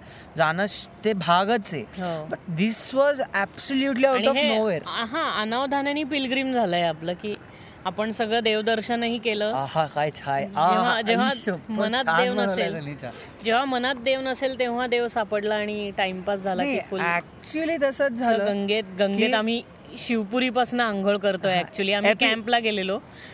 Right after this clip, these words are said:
Speaker 2: तर आम्ही कॅम्पमध्ये मधले रेकॉर्ड करणं झालं नाही मला एपिसोड ह्याच कारणामुळे, कारण आम्ही आमच्या ट्रिपमध्ये इतके मग्न होतो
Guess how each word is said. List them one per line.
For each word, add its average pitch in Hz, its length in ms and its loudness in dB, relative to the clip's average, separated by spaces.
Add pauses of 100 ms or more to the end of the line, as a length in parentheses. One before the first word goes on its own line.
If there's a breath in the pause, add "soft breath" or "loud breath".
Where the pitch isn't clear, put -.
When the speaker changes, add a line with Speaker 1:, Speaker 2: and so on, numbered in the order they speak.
(220 loud breath)
Speaker 2:
तर 202 100 2
आम्ही 202 360 -2
कॅम्पमध्ये 226 480 0
मधले 247 600 0
रेकॉर्ड 247 340 0
करणं 247 360 0
झालं 233 340 0
नाही 247 120 -2
मला 240 260 0
एपिसोड 233 400 -2
ह्याच 226 240 0
कारणामुळे, 208 540 0
कारण 208 220 0
आम्ही 208 240 -2
आमच्या 208 260 -2
ट्रिपमध्ये 208 480 -2
इतके 214 260 -4
मग्न 196 320 -2
होतो 185 360 -4